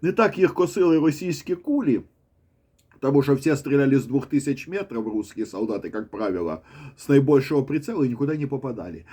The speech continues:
А в основному їх косила бері-бері. І в чому проблема? Вони ще, корейці ж, їли маш пророщений. Ася ж знає, вони ж маш їли пророщений.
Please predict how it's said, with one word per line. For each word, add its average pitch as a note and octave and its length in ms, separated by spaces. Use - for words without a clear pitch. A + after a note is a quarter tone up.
А - 80
в C#3 60
основному A#3 380
їх D#3 180
косила F3 440
бері-бері. C3+ 720
І A3+ 120
в G3+ 100
чому G#3+ 320
проблема? F#3+ 500
Вони F#3+ 460
ще, F#3 300
корейці E3 520
ж, C#3+ 100
їли D#3 280
маш C3+ 420
пророщений. G2 720
Ася A2+ 280
ж G#2 60
знає, G#3+ 220
вони D3+ 240
ж A#2 120
маш G#2+ 300
їли F#2+ 260
пророщений. A#2 680